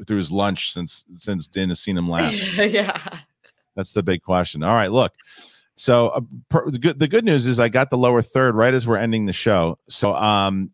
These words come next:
Speaker 1: I will put this up here so we can give a little bit of plug to, uh, our guests, our normal guests,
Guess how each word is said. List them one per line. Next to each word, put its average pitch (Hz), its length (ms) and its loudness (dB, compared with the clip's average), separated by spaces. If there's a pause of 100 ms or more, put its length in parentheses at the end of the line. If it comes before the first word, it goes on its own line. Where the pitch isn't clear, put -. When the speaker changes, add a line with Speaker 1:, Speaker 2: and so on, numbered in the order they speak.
(120)
Speaker 1:
I 139 360 2
will 104 640 0 (140)
put 135 160 -2
this 120 160 -4
up 117 100 0
here 110 100 -2
so 101 140 -4
we 95 100 -2
can 95 220 -4
give 98 180 -2
a 98 60 0
little 92 200 0
bit 87 120 -2
of 82 80 -4
plug 101 300 -2
to, 92 420 -4
uh, 87 320 -6 (180)
our 82 180 -4
guests, 175 460 2
our 82 140 -2
normal 131 320 0
guests, 127 420 -2